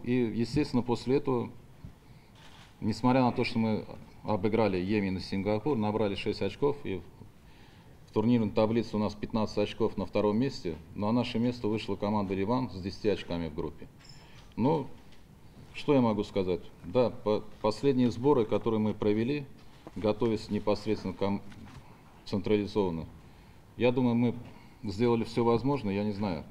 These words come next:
Конечно, сейчас можно говорить всё, что хотите, но ничего не предвещало тому, что произойдёт. Но, к сожалению, я ещё раз говорю, мы проиграли,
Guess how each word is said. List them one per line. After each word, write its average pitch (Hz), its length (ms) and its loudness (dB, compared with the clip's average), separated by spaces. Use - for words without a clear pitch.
Конечно, 98 440 -2
сейчас 104 260 -2
можно 101 300 0
говорить 101 340 0
всё, 101 140 -4
что - 160 -6
хотите, 95 480 -4
но 101 300 0
ничего 107 320 0
не 123 80 4
предвещало 110 560 0
тому, 107 240 -2
что 104 160 -8
произойдёт. 104 640 0
Но, 95 300 -6
к - 60 -20
сожалению, 110 500 -2
я 98 200 0
ещё 90 240 -4
раз 87 160 -2
говорю, 80 260 0
мы 110 160 2
проиграли, 110 600 2